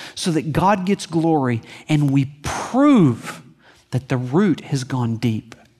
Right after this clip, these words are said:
Some of you have only had a shallow, superficial response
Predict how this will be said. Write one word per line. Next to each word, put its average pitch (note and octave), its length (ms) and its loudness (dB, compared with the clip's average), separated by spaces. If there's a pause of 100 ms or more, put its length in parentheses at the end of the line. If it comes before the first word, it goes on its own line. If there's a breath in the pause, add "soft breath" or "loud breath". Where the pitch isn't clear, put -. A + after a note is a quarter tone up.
(1500 soft breath)
Some E3 260 0
of E3 100 2
you B2+ 360 2 (400 soft breath)
have C3+ 220 -2
only D3+ 340 4
had A#2+ 520 -2 (120)
a A#2+ 100 -2
shallow, C3 840 -2 (680)
superficial C3 1200 -4 (180)
response A2+ 840 -4